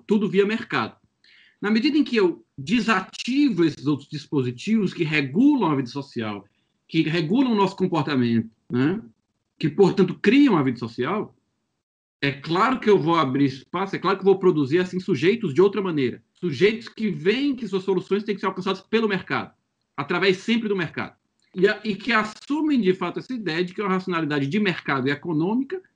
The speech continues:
serve para tudo na vida, de uma forma bem simples, bem direta, né? Na medida que isso acontece, na medida que isso acontece, e acontece também com o próprio direito, né?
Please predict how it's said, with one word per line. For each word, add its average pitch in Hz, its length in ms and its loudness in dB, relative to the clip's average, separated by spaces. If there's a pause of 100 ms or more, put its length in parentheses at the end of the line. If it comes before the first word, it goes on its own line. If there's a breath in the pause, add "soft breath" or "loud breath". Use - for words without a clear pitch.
serve 220 400 2
para 240 220 0
tudo 247 220 0
na 175 120 4
vida, 120 260 -4 (500)
de 120 60 -4
uma 117 80 -6
forma 135 220 -2
bem 160 340 2 (140)
simples, 147 460 0
bem 139 160 2
direta, 123 400 0 (440)
né? 151 260 -2 (480)
Na 233 100 0
medida 254 200 4
que 277 80 4
isso 277 80 0
acontece, 233 760 -2 (920)
na 147 120 0
medida 208 200 2
que 220 60 -6
isso - 20 -4
acontece, 190 600 -4
e 190 80 2
acontece 202 440 -2
também 208 260 -2
com 220 120 -2
o 208 80 -2
próprio 202 340 -4
direito, 151 560 -2 (1400)
né? 131 280 -4